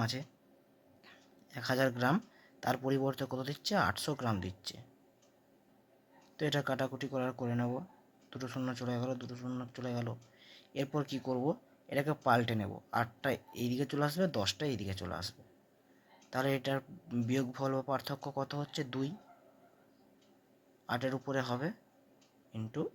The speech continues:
একশো, দুই চারে আট, চার পঁচিশে শ। তাহলে তার কত পার্সেন্ট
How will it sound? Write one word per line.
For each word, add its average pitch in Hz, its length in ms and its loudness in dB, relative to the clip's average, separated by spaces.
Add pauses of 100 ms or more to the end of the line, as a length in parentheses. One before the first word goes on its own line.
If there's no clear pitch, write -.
একশো, - 280 -8 (960)
দুই 123 140 -2 (100)
চারে 123 220 0 (200)
আট, 175 140 2 (600)
চার 113 260 2
পঁচিশে 120 380 -4 (100)
শ। - 20 -10 (800)
তাহলে 131 240 0
তার 131 180 -2
কত 117 120 -2 (100)
পার্সেন্ট 131 320 0